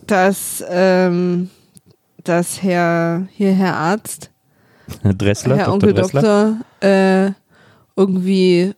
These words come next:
Speaker 1: unzufrieden ist. Er kommt ja ab und zu einen Tee trinken bei ihr, was ich auch schon so ein bisschen okay, aber gut.
Speaker 2: <laughs>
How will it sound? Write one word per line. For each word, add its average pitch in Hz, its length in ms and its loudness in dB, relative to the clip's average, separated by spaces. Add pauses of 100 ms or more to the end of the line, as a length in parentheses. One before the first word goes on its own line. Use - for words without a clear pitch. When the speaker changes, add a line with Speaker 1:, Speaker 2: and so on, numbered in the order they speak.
Speaker 1:
unzufrieden 196 640 0
ist. 180 160 0
Er 165 100 0
kommt 202 280 0
ja 208 100 2
ab - 160 -2
und 208 100 2
zu - 160 -2
einen 190 140 0
Tee 202 260 2
trinken 175 380 -4
bei 175 80 2
ihr, 156 180 -2
was 165 160 0
ich - 120 -8
auch 160 80 -8
schon 156 240 -6
so 165 60 0
ein 156 80 -2
bisschen 160 280 -8
okay, 190 380 -2 (560)
aber 170 180 0
gut. 208 380 0
Speaker 2:
<laughs> - 60 -20